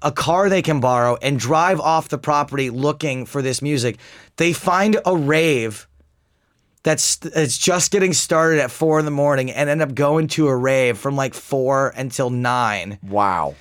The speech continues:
Speaker 1: The tour bus that they hired was, like, a hundred-seater coach. Eleven people were on it. Like, eleven people took this tour into the, uh,
Speaker 2: Was there
Speaker 1: into
Speaker 2: anyone,
Speaker 1: town.
Speaker 2: did anyone who was at the rave actually make it onto the bus?
Speaker 1: No.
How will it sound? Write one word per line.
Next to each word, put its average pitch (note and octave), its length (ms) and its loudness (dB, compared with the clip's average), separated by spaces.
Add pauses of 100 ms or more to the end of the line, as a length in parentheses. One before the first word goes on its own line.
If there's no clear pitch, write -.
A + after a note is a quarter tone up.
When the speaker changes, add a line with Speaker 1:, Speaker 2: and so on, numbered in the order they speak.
(220)
Speaker 1:
The D#3+ 140 0
tour G#3 360 0
bus F3+ 280 0
that D3+ 100 -4
they E3 120 0
hired D3 420 2
was, B2+ 200 -2
like, C#3 160 2
a B2+ 120 2
hundred-seater C#3 840 -2
coach. C3+ 460 -2 (480)
Eleven D3 520 0
people B2 380 -2
were A2 180 0
on F2 180 -4
it. E2 140 -8 (840)
Like, C3 120 -2
eleven D#3 440 2
people C3+ 380 0
took - 260 -2
this B2+ 240 -2
tour A2+ 500 0 (540)
into C3+ 440 -6
the, A#2+ 260 -2
uh, A2+ 240 2 (720)
Speaker 2:
Was D3+ 180 2
there F3 100 4
Speaker 1:
into F#3+ 100 2 (140)
Speaker 2:
anyone, G#3+ 180 4
Speaker 1:
town. G#3 100 -2
Speaker 2:
did D#3 200 0
anyone F3+ 460 4
who C3 120 4
was B2 180 2
at C#3 200 0
the D3 80 4
rave B2 460 2 (120)
actually C3 400 -2
make A#2+ 260 0
it - 60 -2
onto G#2 180 -6
the C3 80 -2
bus? C3 340 2
Speaker 1:
No. G#2 40 -8